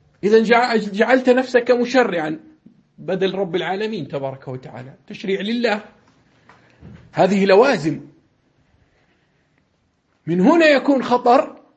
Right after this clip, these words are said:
البدعة. فالأمر عظيم بارك الله فيكم، فيه ضياع لدين الله سبحانه وتعالى، الذي أمر الله تبارك وتعالى بحفظه وإقامته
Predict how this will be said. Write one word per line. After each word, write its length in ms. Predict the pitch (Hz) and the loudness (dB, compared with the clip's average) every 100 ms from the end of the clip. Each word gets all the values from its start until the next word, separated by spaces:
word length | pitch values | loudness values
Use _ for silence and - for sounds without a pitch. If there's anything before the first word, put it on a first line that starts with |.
| _ | _
البدعة. 600 | 165 160 226 175 120 - - _ _ _ _ _ _ _ _ _ _ _ _ _ _ _ | -2 0 0 -2 -4 -8 -18 _ _ _ _ _ _ _ _ _ _ _ _ _ _ _
فالأمر 400 | 147 196 277 247 | -8 -2 -2 0
عظيم 400 | 208 202 302 233 | 0 2 2 2
بارك 340 | 196 170 170 | 0 -2 -6
الله 220 | 175 160 | -4 -4
فيكم، 300 | 151 175 151 | -4 -8 -10
فيه 380 | 151 233 202 208 - 151 | -6 -4 -4 -6 -10 -6
ضياع 460 | 170 208 294 285 220 | 0 4 4 2 -2
لدين 360 | 190 180 185 | -10 -8 -6
الله 240 | 170 165 143 | -6 -6 -8
سبحانه 360 | - - 131 | -10 -14 -12
وتعالى، 360 | 117 - - - _ _ _ _ _ _ _ _ _ _ _ | -12 -16 -20 -20 _ _ _ _ _ _ _ _ _ _ _
الذي 280 | 139 131 214 | -10 -4 0
أمر 340 | 262 320 277 262 | 2 2 2 2
الله 320 | 247 233 220 | 0 -2 -2
تبارك 400 | 214 214 196 190 | -2 -2 -2 -2
وتعالى 440 | 180 185 160 170 | -4 -4 -4 -4
بحفظه 560 | 147 - 214 180 147 - _ _ _ _ _ - | -8 -8 -6 -4 -6 -8 _ _ _ _ _ -2
وإقامته 920 | 190 214 220 311 311 226 185 139 | 0 0 2 2 2 0 -2 -6